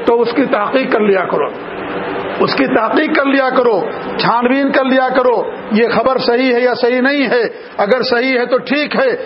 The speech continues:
اور اگر صحیح نہیں ہے تو اس کو لوگوں کے اندر عام نہ کرو، اسے لوگوں کے اندر مت پھیلاؤ۔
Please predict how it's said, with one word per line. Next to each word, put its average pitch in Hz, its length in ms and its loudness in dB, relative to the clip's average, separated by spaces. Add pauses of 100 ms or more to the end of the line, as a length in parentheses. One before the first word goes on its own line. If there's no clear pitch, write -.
(120)
اور 233 180 0
اگر 247 200 0
صحیح 240 280 0
نہیں 247 300 0
ہے 233 180 0 (260)
تو 262 120 2
اس 233 100 0
کو 247 140 2
لوگوں 233 360 2
کے 233 120 0
اندر 220 180 2
عام 214 300 0
نہ 214 120 0
کرو، 208 300 2 (260)
اسے 240 260 2
لوگوں 240 340 2
کے 269 100 -2
اندر 240 220 2
مت 247 200 -2
پھیلاؤ۔ 247 460 2